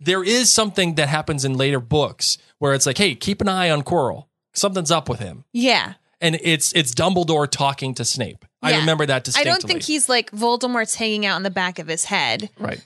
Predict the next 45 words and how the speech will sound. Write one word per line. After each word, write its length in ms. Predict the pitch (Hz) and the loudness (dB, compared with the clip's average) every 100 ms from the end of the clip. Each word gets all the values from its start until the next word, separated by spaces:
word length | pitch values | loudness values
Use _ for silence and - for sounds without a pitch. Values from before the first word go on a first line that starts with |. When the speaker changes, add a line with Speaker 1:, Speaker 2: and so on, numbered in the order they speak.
| - | 0
Speaker 2:
But 80 | |
I 80 | 233 | 0
think 260 | 226 294 302 | 2 -2 0
they 140 | 294 | 0
know 180 | 262 247 | 2 0
something's 520 | 240 233 220 214 - | 0 -2 -2 -2 -2
fishy's 460 | - 247 - 214 190 - | 0 0 0 -2 -4 -2
up. 360 | 208 165 - _ - - | 0 0 -4 _ -20 -8
And 140 | 220 | -2
I 80 | 226 | 0
think 460 | 220 _ 294 330 - | -2 _ -2 -2 -2
that 380 | 269 240 214 220 _ _ - | 2 2 2 -2 _ _ -2
they 240 | 240 247 | 0 2
know 500 | 233 233 269 285 240 | 0 2 2 2 0
they're 200 | 220 220 | 0 -2
playing, 560 | 214 - 240 247 - 208 | -4 -6 -2 -2 -4 -2
they're, 220 | 233 208 _ _ | -4 -4 _ _
they're 120 | 247 | 0
baiting. 840 | 214 180 247 240 247 190 - - 202 _ _ _ _ _ _ | 0 -4 -2 0 0 -2 -4 -8 -14 _ _ _ _ _ _
I 120 | 233 | -2
know 260 | 247 269 285 | 2 2 2
they're 160 | 294 | 0
baiting. 600 | 226 226 220 220 151 117 | 0 0 0 0 -2 -4
Speaker 1:
Mm-hmm. 280 | - 127 110 | -2 -2 0
Speaker 2:
You 80 | 240 | 0
know 60 | 262 | 0
what 80 | |
I 80 | 262 | 0
mean? 160 | 262 269 | 2 2
That's 240 | 262 254 | 0 0
what 140 | 262 262 | -4 -2
this 160 | 285 - | -2 -2
all 280 | 226 226 - | -2 -2 0
is. 300 | 214 202 180 | 0 0 -4
It's 160 | 175 | -8
all 320 | - 214 226 214 | -6 -2 -2 -2
sadly 720 | - 240 240 247 233 214 196 | -4 -2 0 0 0 -2 -2
like 320 | 202 185 - | -2 -4 -4
this, 240 | 214 - - - - - | -4 -2 -2 -10 -16 -4
this 160 | 208 | -4
trap 460 | - - 226 180 - | -2 -2 -2 -2 -2
that 140 | 214 | -2
if 120 | 208 | -2
he 160 | 214 202 | -4 -6
is 280 | - 269 277 | -2 0 0